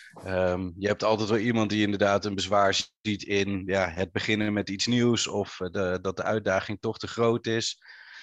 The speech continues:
Maar ik denk dat op het moment dat je zelf meer dan eens, eh, het idee hebt om iets op te gaan pakken, ja, dat je het beter gewoon kan beginnen.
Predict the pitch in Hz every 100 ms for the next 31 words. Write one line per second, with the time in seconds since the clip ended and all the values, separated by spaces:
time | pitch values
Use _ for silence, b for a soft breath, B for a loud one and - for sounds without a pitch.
0 | B B 104 104 107 101 - 113 104 123
1 | 135 - 120 113 - - _ 113 110 107
2 | 113 117 123 113 110 - 107 104 101 110
3 | 113 85 - - 95 104 127 131 110 107
4 | 113 113 113 104 - - - 95 92 92
5 | 90 104 92 104 104 110 107 104 98 104
6 | - 110 117 123 - 127 - 117 117 117
7 | 139 b b b _ - 95 95 110 98
8 | 110 - - 117 101 101 101 98 - 127
9 | 95